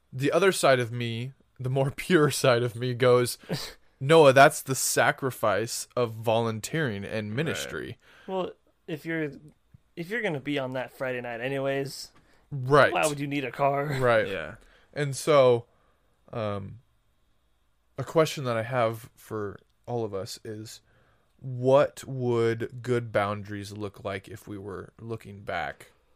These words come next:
Speaker 1: five years? Maybe, maybe that's too far.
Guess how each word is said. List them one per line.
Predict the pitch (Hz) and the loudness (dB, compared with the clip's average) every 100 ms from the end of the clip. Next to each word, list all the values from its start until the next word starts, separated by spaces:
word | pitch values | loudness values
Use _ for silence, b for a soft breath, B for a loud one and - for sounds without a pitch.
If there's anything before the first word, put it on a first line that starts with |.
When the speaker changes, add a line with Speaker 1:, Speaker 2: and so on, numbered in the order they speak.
| _ _ _ _ _ | _ _ _ _ _
Speaker 1:
five | - - - | -14 -12 -12
years? | - - - - - _ _ _ _ _ _ _ | -16 -20 -20 -20 -20 _ _ _ _ _ _ _
Maybe, | 123 110 110 | -16 -14 -12
maybe | 127 113 | -10 -8
that's | 104 - | -8 -10
too | - - | -16 -18
far. | - - - - | -14 -12 -10 -12